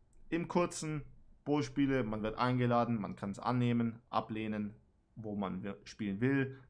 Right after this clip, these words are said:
Man heißt aber, hey, wir müssen irgendwo ein Bowl-Spiel haben und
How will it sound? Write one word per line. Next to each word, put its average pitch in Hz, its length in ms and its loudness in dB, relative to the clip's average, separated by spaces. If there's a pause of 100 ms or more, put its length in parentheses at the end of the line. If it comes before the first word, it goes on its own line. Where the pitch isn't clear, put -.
Man 104 220 -4
heißt 117 280 0
aber, 107 280 2
hey, 107 340 0
wir 107 80 -2
müssen 107 280 -4
irgendwo 101 640 -2 (280)
ein 92 360 -2
Bowl-Spiel 101 760 -4
haben 147 360 6 (640)
und 107 320 -2